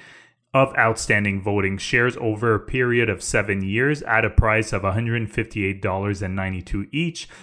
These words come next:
with vesting tied to deliveries of approximately two point three billion in business volume during the term. Uh, part of the reason that D H L is interested is because commercial airlines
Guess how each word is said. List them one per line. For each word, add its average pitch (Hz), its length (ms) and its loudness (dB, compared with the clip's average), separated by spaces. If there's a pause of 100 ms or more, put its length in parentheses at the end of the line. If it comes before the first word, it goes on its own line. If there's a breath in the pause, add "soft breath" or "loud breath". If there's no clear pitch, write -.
(120 loud breath)
with 135 200 2
vesting 131 640 2
tied 117 400 4
to 123 80 -4
deliveries 110 1000 2 (240 loud breath)
of 117 360 4
approximately 120 720 2
two 120 240 -2
point 104 320 -2
three 104 180 -2
billion 104 380 0
in 107 220 -4
business 101 400 0
volume 98 440 0
during 95 280 -2
the 87 80 -6
term. 147 440 2 (460 loud breath)
Uh, 101 200 2 (100)
part 156 220 8
of 147 120 4
the 135 100 6
reason 123 440 2
that 104 180 2
D 110 200 4
H 107 180 2
L 104 140 4
is 110 160 2
interested 113 640 0
is 107 180 -4
because 101 360 -4
commercial 127 500 0
airlines 107 760 0